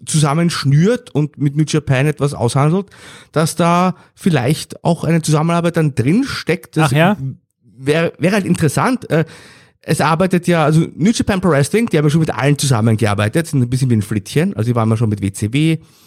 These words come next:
Speaker 1: in den neunziger Jahren, dann mit Ring of Honor und jetzt auch mit Impact kürzlich und mit A E W. Also die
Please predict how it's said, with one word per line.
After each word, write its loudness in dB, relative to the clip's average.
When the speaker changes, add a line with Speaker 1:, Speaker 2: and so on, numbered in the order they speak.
Speaker 1:
in 0
den 4
neunziger 2
Jahren, 2
dann 0
mit 0
Ring -2
of -2
Honor 2
und 0
jetzt -2
auch -2
mit -2
Impact 0
kürzlich 0
und 4
mit 0
A -6
E 0
W. 2
Also 0
die 0